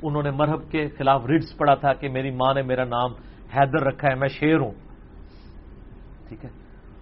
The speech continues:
تو شیر بہادری کے لیے استعمال ہوتا ہے۔ اسی طریقے سے حمزہ ابن عبد المطلب کو نبی علیہ السلام نے کہا اللہ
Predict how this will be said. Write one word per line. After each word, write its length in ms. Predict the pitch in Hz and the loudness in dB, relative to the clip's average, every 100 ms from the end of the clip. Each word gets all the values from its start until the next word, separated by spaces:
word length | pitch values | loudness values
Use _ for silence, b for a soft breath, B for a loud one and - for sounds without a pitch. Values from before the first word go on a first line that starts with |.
| - - | -20 -8
تو 100 | 139 139 135 131 127 110 - | 0 4 4 4 2 -2 -10
شیر 440 | - 147 147 151 | -6 2 4 4
بہادری 440 | 127 131 113 123 147 | 2 2 4 2 -2
کے 100 | 156 | -2
لیے 80 | |
استعمال 380 | 143 - 127 127 | -2 -4 -4 -2
ہوتا 220 | 120 101 | -4 -6
ہے۔ 120 | 110 107 - | -10 -10 -10
اسی 180 | 143 147 | -8 -4
طریقے 300 | 147 147 147 | -4 -2 -4
سے 180 | 147 131 b b - | -4 -8 b b -4
حمزہ 220 | 147 139 | -2 4
ابن 260 | 165 156 139 156 | 4 4 -2 -4
عبد 180 | 127 147 | -4 -4
المطلب 520 | 135 139 160 147 147 | -2 -4 -2 -2 0
کو 100 | 147 | -2
نبی 180 | 131 135 | -2 -4
علیہ 100 | 131 | -4
السلام 260 | - 123 131 | -4 -4 -2
نے 120 | 127 | -4
کہا 320 | 117 113 110 - - - - - - - - - - - - | 0 0 0 -4 -16 -18 -18 -16 -16 -18 -18 -20 -18 -18 -4
اللہ 400 | 127 127 143 139 | -2 6 6 6